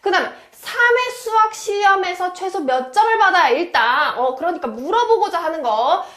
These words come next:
삼 회 수학 시험에서 내가 받는 점수를 뭐로 잡아야 되겠어요? 그렇죠. X로 잡고 들어가야 되겠죠. 그랬을 때 수학 시험의 평균이 구십이 점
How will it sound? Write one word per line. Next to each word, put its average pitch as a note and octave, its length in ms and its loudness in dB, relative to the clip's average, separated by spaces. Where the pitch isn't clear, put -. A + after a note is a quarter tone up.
삼 - 200 -6
회 B4 360 2
수학 A4 360 0
시험에서 G4+ 640 0
내가 C#4 320 2
받는 C#4 380 -2
점수를 C#4 600 -2
뭐로 F4 360 4
잡아야 F4+ 400 4
되겠어요? B3+ 420 0
그렇죠. C#4 300 -2
X로 C4 600 -2
잡고 D#4+ 300 -2
들어가야 D#4+ 480 2
되겠죠. D4+ 340 -6
그랬을 G#4+ 600 -2
때 - 360 -2
수학 A4+ 360 0
시험의 B3 440 -2
평균이 D#4+ 760 -4
구십이 F4 680 0
점 G4+ 220 2